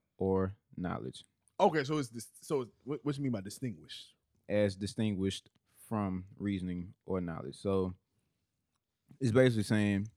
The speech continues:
Speaker 1: it's separated from them.
Speaker 2: Mm.
Speaker 1: But in my mind, it also comes as a result of them. So
Speaker 2: Mm.
Speaker 1: put it like this. You do, you typically don't have emotions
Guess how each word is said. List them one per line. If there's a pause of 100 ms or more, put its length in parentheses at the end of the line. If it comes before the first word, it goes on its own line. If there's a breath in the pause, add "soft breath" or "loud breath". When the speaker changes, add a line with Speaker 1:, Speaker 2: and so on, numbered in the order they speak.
(520)
Speaker 1:
it's
separated
from
them. (600)
Speaker 2:
Mm. (880)
Speaker 1:
But (300)
in
my
mind, (800)
it
also (240)
comes
as
a
result
of
them. (340)
So (260)
Speaker 2:
Mm. (840)
Speaker 1:
put
it
like
this. (1160)
You
do,
you
typically
don't
have (140)
emotions